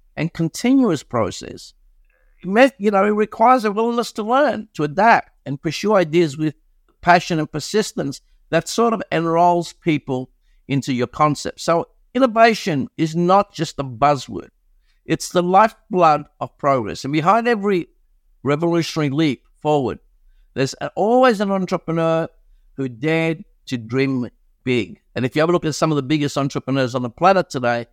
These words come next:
I'm sure you agree with that. And right across the board, the entrepreneurial spirit is, it's the rare fuel that basically becomes the architect to change and challenge conventions, you know, and also transform the way we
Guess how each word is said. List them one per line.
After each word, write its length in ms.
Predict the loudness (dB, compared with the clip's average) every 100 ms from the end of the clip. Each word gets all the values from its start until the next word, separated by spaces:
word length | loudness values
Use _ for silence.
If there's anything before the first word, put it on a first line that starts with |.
| _ -6
I'm 120 | -6
sure 240 | -2 -2
you 160 | 0 -2
agree 260 | -2 0 0
with 200 | -2 -6
that. 200 | -14 -14 _
And 380 | -6 -4 -4 -4
right 200 | 0 0
across 300 | 0 -4 -6
the 80 | -6
board, 300 | -6 -6 -6 _ -4
the 100 | -2
entrepreneurial 720 | -2 -4 -2 0 0 0 -4
spirit 500 | -8 -4 -2 -2 -6 _ -6
is, 380 | -6 -6 -10 -18 _ _ -10
it's 200 | -8 -2
the 100 | 2
rare 260 | 4 2
fuel 560 | 0 -2 2 2 0 -2
that 260 | -4 -2
basically 840 | 0 0 0 -4 -6 -4 -2 -2 -6 _ _
becomes 460 | -8 0 2 2 -2
the 260 | -4 -4 _ _ -2
architect 840 | 0 0 -2 -6 -4 -4 -4 _ _ _ -10
to 100 | -10
change 920 | -4 0 0 0 -2 -4 -8 -18 _ -4
and 160 | -2 0
challenge 420 | 2 4 2 0
conventions, 760 | -4 0 0 -2 -4 -8 -10 -20 _
you 100 | -6
know, 140 | -4 -4 -2
and 160 | 0
also 400 | 2 2 0 -2 -2 _ -4
transform 560 | 0 2 0 -2 -2
the 80 | -2
way 200 | 0 0
we 320 | 0 -2 -4